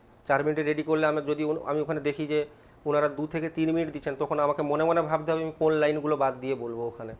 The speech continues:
যেটা কিন্তু ইনস্ট্যান্ট একদিন, দুদিন বা এক সপ্তাহে কিন্তু সম্ভব নয়। যারা ইলেভেন টুয়েলভ আছো তাদের জন্য কিন্তু এই সেমিস্টার ওয়াইজ কিন্তু একটা করে টপিক রেডি রাখতে হবে।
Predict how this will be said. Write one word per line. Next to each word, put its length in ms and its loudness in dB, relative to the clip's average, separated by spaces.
যেটা 240 -2
কিন্তু 200 -4
ইনস্ট্যান্ট 460 -2
একদিন, 320 -4
দুদিন 240 -2
বা 100 0
এক 100 -4
সপ্তাহে 300 -6
কিন্তু 160 -8
সম্ভব 460 -6
নয়। 100 -8
যারা 160 2
ইলেভেন 360 0
টুয়েলভ 240 0
আছো 260 2
তাদের 280 0
জন্য 220 -2
কিন্তু 380 -8
এই 320 -4
সেমিস্টার 560 0
ওয়াইজ 220 2
কিন্তু 260 -2
একটা 220 0
করে 160 -2
টপিক 260 -4
রেডি 200 -4
রাখতে 320 -6
হবে। 180 -6